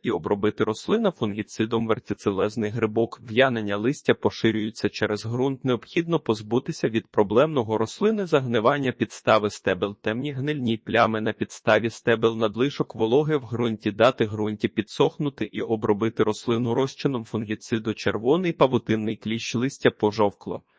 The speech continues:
Під ними павутина, надмірна сухість повітря, оприскати системним інсектицидом, підвищити вологість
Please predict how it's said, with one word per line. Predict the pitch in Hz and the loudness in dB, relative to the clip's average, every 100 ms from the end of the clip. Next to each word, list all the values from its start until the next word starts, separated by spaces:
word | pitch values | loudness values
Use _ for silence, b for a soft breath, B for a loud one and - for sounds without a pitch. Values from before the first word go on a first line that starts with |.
| _ _ | _ _
Під | 185 175 | 0 2
ними | 170 147 | 0 2
павутина, | 120 110 110 - 113 110 | 4 4 4 0 -2 0
надмірна | 135 113 113 147 147 131 | 2 2 2 -2 -2 -6
сухість | - 135 - 123 - - | -2 -2 -2 -10 -14 -4
повітря, | 113 110 113 110 - | -2 -2 -2 -2 0
оприскати | 113 - 113 123 - - 110 | -2 0 -2 2 0 0 -2
системним | - 117 - 131 156 135 113 | -4 -8 0 0 2 -4 -2
інсектицидом, | 131 - 127 - 113 - 110 110 90 | -6 -2 -4 -2 -6 -2 -2 -2 -2
підвищити | - 101 113 143 - - 101 | -4 -2 -2 -2 -4 -2 0
вологість | 101 98 101 120 - | 0 0 -2 -6 -12